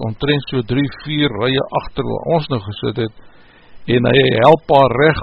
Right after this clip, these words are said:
oor detail wat sy daar oordra wat nie heeltemal reg is nie. Mense, nou ek as 'n persoon verstaan dit glad nie. Ek weet nie hoe 'n mens dit enigszins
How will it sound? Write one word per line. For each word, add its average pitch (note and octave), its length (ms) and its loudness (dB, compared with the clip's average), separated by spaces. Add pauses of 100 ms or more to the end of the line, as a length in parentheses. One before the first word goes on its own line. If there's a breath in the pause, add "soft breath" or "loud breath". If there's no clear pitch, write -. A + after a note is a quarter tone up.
(120)
oor C#3+ 180 0 (140)
detail D3 480 0
wat B2 240 0
sy C#3 200 0
daar B2 280 2
oordra C3+ 440 2 (100)
wat A#2 160 -4
nie A#2 100 -4
heeltemal C3 460 -2
reg D3+ 320 0
is - 100 -18
nie. A2+ 160 -8
Mense, B2+ 400 -6
nou B2+ 140 -6
ek F#3 220 -2 (840)
as C3 160 0
'n B2+ 160 -4
persoon C3 460 -4 (880 soft breath)
verstaan D3 580 0
dit B2+ 180 -4 (120)
glad B2+ 300 -2
nie. A2 120 -12
Ek B2 220 -6
weet C#3+ 220 -6
nie E3 120 -4
hoe C3+ 320 -4
'n A#2+ 80 -6
mens A#2 320 -4 (120)
dit A#2+ 120 -4 (800)
enigszins A#2 720 -2